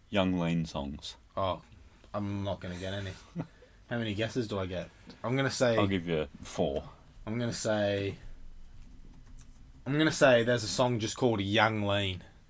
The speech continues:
Speaker 2: by Young
Speaker 1: Okay.
Speaker 2: Lean. No, actually, I changed my mind. Can I change, or, or do I have to go with Young Lean?
Speaker 1: You can, you can
Speaker 2: I'm gonna
Speaker 1: change
Speaker 2: say
Speaker 1: your
Speaker 2: there's
Speaker 1: mind.
Speaker 2: one called Leanin'
Speaker 1: Okay.
Speaker 2: by Young Lean.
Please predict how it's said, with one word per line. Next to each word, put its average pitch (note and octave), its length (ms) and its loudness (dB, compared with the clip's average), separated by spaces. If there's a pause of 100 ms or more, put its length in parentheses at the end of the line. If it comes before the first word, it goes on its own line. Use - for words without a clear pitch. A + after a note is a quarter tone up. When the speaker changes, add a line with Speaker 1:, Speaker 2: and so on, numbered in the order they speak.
(680)
Speaker 2:
by G#2+ 240 4
Young G2+ 280 2
Speaker 1:
Okay. F2+ 200 6
Speaker 2:
Lean. F2+ 160 -2 (1500)
No, D3+ 180 12
actually, F3 380 8
I B2+ 40 8
changed D3 240 6
my B2+ 60 2
mind. A2+ 360 2
Can B2+ 140 0
I B2 60 0
change, D#3+ 340 -2
or, B2 140 0 (160)
or A2 100 -8
do G#2+ 120 -2
I G#2 40 2
have G#2+ 140 -4
to G#2+ 60 -6
go G2+ 160 0
with F#2+ 100 -4
Young F#2 260 -2
Lean? F2 320 -6
Speaker 1:
You G2+ 140 0
can, - 180 -12
you G#2 100 -4
can G2+ 140 -4 (140)
Speaker 2:
I'm A#2+ 80 0
gonna B2 60 2
Speaker 1:
change C3 100 4
Speaker 2:
say B2+ 140 6
Speaker 1:
your B2 60 8
Speaker 2:
there's A#2 140 2
Speaker 1:
mind. A#2+ 160 4
Speaker 2:
one A#2+ 140 0
called G#2 40 -6
Leanin' G#2+ 580 0 (1040)
Speaker 1:
Okay. G#2+ 480 8 (380)
Speaker 2:
by F#2+ 100 0
Young F#2 360 0
Lean. F2 320 -6